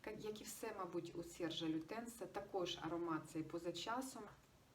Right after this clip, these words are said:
Я думаю, що він буде актуальний тривалий час. І, е, ну, аромат,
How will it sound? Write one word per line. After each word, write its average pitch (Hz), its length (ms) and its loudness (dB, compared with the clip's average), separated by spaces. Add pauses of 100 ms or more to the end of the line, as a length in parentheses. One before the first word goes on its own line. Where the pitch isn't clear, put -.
(400)
Я 170 160 0
думаю, 185 360 -2
що 180 200 -2
він 175 180 0
буде 170 320 2
актуальний 175 540 0
тривалий 160 520 2
час. - 400 -4 (800)
І, 160 680 4 (320)
е, 160 40 -2 (1800)
ну, 190 200 -4 (1080)
аромат, 196 340 6